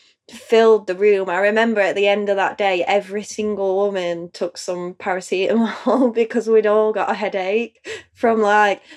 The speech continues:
I think it was just the pure emotion of it and the relief and just being with people, especially women for me, um, who understood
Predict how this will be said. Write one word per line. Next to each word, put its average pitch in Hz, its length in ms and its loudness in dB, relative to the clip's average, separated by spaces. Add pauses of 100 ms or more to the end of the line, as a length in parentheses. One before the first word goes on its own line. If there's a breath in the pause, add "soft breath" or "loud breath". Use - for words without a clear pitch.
(120 loud breath)
I 240 40 -4
think 247 260 2
it 254 120 0
was 233 160 2
just 226 280 -2
the 202 100 -2
pure 214 400 0
emotion 202 640 -2
of 208 120 -4
it 208 300 -2
and 196 180 -6
the 190 80 -6
relief 185 680 -6
and 170 420 -6
just 190 280 -8
being 214 320 2
with 180 220 -4
people, 185 800 -8 (440 loud breath)
especially 220 500 0
women 202 380 2
for 190 160 -16
me, 170 580 -6
um, 170 400 -6 (100)
who 196 180 -2
understood 175 800 -4